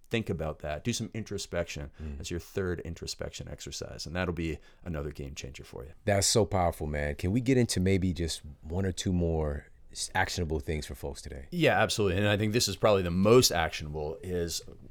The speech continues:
Speaker 1: one of the themes in any of the coaching that I do is first steps. First steps. What is the first step that you can take right now at the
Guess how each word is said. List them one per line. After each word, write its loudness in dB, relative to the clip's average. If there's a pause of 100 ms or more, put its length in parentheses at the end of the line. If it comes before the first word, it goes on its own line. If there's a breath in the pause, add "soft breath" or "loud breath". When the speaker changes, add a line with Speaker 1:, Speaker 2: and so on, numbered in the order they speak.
(340)
Speaker 1:
one -4
of -2
the 2
themes 2
in -6
any -2
of -2
the -2
coaching -4
that -4
I -8
do -6
is -6
first -2
steps. -4 (340 soft breath)
First -2
steps. -4
What -4
is -2
the -2
first 2
step 0
that -8
you -2
can -4
take -2 (500 soft breath)
right 10
now 0 (680)
at -6
the -10